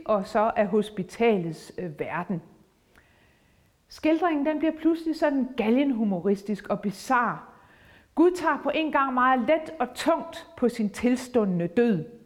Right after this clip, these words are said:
Han forsøger at bilde både sig selv og de andre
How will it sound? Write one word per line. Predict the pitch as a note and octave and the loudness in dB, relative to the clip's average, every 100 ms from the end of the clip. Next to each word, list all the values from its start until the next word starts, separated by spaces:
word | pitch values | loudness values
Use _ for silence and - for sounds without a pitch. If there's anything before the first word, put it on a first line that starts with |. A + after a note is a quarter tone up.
| _ _ _ _ _ _ _ | _ _ _ _ _ _ _
Han | - C4+ | -2 -2
forsøger | C#4 D4 G4+ F#4 B3+ | 0 0 2 4 2
at | F#3 A#3 | 2 0
bilde | A#3 A#3 G#3+ | 2 0 2
både | C4 D4 | 2 2
sig | C#4 A3+ | 0 -6
selv | - D#4+ D#4 | 0 2 2
og | A#3 A#3 | -2 -2
de | - | 0
andre | G3+ C4+ C4 | 0 -2 -2